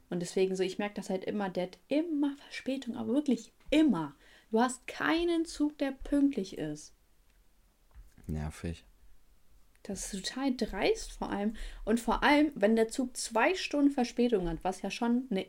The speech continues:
Speaker 1: enorme Zeit ist, dann kriegst du gerade mal fünfzig Prozent zurück.
Speaker 2: Mhm.
Speaker 1: Und, äh, bei einer Stunde Verspätung sind's,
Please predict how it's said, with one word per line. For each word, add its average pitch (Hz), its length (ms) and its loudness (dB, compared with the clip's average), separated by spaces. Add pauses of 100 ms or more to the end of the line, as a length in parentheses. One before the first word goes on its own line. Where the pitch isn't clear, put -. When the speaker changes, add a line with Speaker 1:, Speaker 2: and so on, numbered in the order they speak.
Speaker 1:
enorme 190 680 2
Zeit 151 360 -2
ist, 190 400 -2 (320)
dann 190 140 -2
kriegst - 280 -2
du 214 140 -4
gerade 247 460 4
mal 202 200 2
fünfzig 262 720 -2
Prozent 202 460 -6
zurück. 160 460 -6 (420)
Speaker 2:
Mhm. 98 380 -2 (1120)
Speaker 1:
Und, 214 260 2
äh, 196 300 4
bei 190 300 4
einer 262 280 6
Stunde 202 200 -2
Verspätung 202 500 0
sind's, 196 380 -8